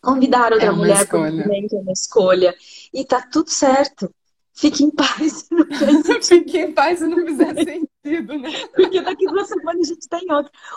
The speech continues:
Speaker 1: Uma coisa é fato, eu e a Ellen, a gente escolhe uma versão por mês. Se esse é o nosso combustível, ok. Qual é o seu
Speaker 2: É.
Speaker 1: combustível?
Speaker 2: Qual é o de
Speaker 1: Qual é o seu?
Speaker 2: vocês?
Speaker 1: Qual é? Qual é?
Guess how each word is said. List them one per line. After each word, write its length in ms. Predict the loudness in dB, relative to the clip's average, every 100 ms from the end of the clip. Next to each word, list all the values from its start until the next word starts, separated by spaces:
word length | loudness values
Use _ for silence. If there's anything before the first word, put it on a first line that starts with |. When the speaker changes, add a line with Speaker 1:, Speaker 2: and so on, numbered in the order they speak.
| -4
Speaker 1:
Uma 240 | 0 0
coisa 340 | 2 2 2 0
é 40 |
fato, 300 | 0 0 2
eu 100 | 4
e 40 |
a 120 | 4 4
Ellen, 260 | 6 6
a 40 | 4
gente 160 | -2
escolhe 320 | 0 2 4
uma 140 | 4 2
versão 460 | 4 4 4 0 -6 -4 -8
por 280 | -4 -2 0
mês. 420 | 2 0 _ _ _ _
Se 320 | -20 -20 -2 -2
esse 180 | 2
é 40 | 2
o 60 |
nosso 260 | 4 2 2
combustível, 640 | 0 2 0 2 2 4 0 -4 -6
ok. 300 | -4 0 2 2 0 -4 _ _ _ _ _ _ -20 _ _ _ _ _ _ -2
Qual 220 | 0 0
é 40 |
o 60 | -2
seu 180 | -2 -2
Speaker 2:
É. 40 |
Speaker 1:
combustível? 680 | -2 -2 -2 -2 -2 -4 -8 _
Speaker 2:
Qual 280 | -4 -2 0
é 120 | 0
o 100 | -2 -4
de 40 |
Speaker 1:
Qual 140 | -4
é 40 | 0
o 140 | -2
seu? 200 | -2 -4
Speaker 2:
vocês? 600 | -4 -6 -12 -20 -20 -20 _ _ _ _ _ _
Speaker 1:
Qual 300 | 0 4 6
é? 280 | 4 4 0 -6 _ _ _ _ _ -6
Qual 200 | -2 2
é? 200 | 2 0